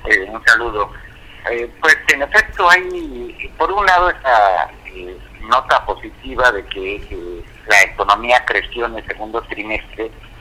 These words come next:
en nueve décimas de punto. El lado flaco aquí es que, eh, registra una contracción con respecto al primer trimestre, que fue de un punto porcentual.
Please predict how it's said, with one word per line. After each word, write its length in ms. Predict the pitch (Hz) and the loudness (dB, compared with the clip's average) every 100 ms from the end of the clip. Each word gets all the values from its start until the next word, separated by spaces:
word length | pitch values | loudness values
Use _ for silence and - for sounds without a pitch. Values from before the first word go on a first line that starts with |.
| - - | -16 0
en 160 | 107 104 | 0 4
nueve 640 | 127 139 143 143 147 139 - - | 4 4 2 -2 -4 -8 -16 -10
décimas 560 | 127 139 - 120 110 98 | -2 -2 -2 2 2 2
de 80 | 101 | -6
punto. 400 | - - - - - - - - - - - - - | -10 -14 -16 -20 -18 -16 -16 -16 -20 -20 -20 -12 0
El 260 | 117 113 151 | 4 4 6
lado 420 | 202 185 151 - | 8 8 6 2
flaco 420 | 147 165 160 - 117 | 4 6 6 6 2
aquí 440 | - - 156 - - | 2 -6 -10 -10 -8
es 200 | 120 113 - | -10 -10 -6
que, 420 | 135 156 160 - - | -2 -2 -4 -8 -10
eh, 360 | 110 107 107 104 | -8 -6 -4 2
registra 960 | 117 110 143 143 - 143 143 151 147 131 | 2 0 -10 -8 0 6 8 10 8 4
una 240 | 135 147 | 4 4
contracción 800 | 139 120 - 123 131 - 165 156 | 4 2 4 2 0 0 2 2
con 220 | 160 143 113 | 4 2 4
respecto 540 | 107 - 113 - 117 | 0 0 -4 0 0
al 100 | 104 | 2
primer 380 | 107 104 104 107 | 0 0 0 0
trimestre, 640 | 113 120 156 - - 90 - - - - | -4 -4 -4 -4 -8 -10 -12 -20 -20 -4
que 100 | 113 | -4
fue 200 | - 131 | 0 0
de 120 | 127 | 0
un 180 | 117 113 | -2 -6
punto 300 | - 113 107 101 | -8 -8 -8 -6
porcentual. 680 | 107 98 98 95 90 85 | -6 -4 -4 -2 2 2